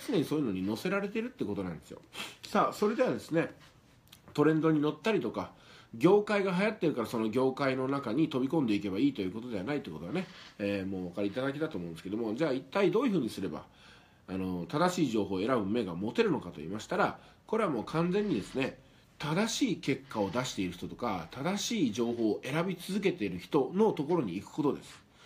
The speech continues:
ここが非常に大事です。で、そこに入るには当然ですけども、えー、資格は特にありません。えー、人脈あれば大丈夫です。ただ、人脈を安く見る根性がある人は入れません。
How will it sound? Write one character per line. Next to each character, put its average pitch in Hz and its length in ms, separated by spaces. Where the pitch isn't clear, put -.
こ - 140
こ 185 120
が 220 80
非 196 140
常 185 160
に 165 100
大 135 200
事 87 80
で - 60
す。 - 200
で、 180 100
そ 208 140
こ 247 120
に 247 120
入 240 220
る 143 80
に 113 120
は 135 240
当 180 180
然 202 200
で 117 80
す - 80
け 98 80
ど 95 80
も、 143 280
え 101 760
ー、 110 60
資 - 80
格 262 240
は 220 280
特 180 200
に 104 200
あ 117 80
り 107 80
ま 104 100
せ 104 140
ん。 - 60
え 95 320
ー、 92 80
人 196 260
脈 180 480
あ 156 80
れ 139 100
ば 120 120
大 98 180
丈 87 120
夫 82 60
で - 60
す。 - 140
た 214 100
だ、 196 300
人 208 280
脈 208 240
を 196 80
安 220 200
く 147 100
見 135 120
る 123 180
根 143 220
性 120 180
が 135 200
あ 165 60
る 160 100
人 277 180
は 160 240
入 113 220
れ 107 80
ま 95 120
せ 87 120
ん。 - 80